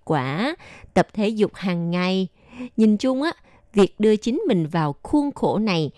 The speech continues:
nó có tổng cộng tới ba level, là ba tầng cấp lận. Thì cái tầng cấp thứ nhất á, là tầng cấp sinh hoạt có kỷ luật.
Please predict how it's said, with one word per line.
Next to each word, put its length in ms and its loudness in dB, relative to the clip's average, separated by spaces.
nó 100 -2
có 140 0
tổng 280 0
cộng 520 0
tới 340 0
ba 280 2
level, 500 2
là 160 -4
ba 200 2
tầng 180 -4
cấp 240 -4
lận. 260 -2
Thì 280 4
cái 180 -6
tầng 360 0
cấp 220 -4
thứ 120 -6
nhất 300 -4
á, 140 -2
là 400 -2
tầng 220 -6
cấp 200 -2
sinh 240 -4
hoạt 240 -2
có 80 -6
kỷ 160 -4
luật. 200 -2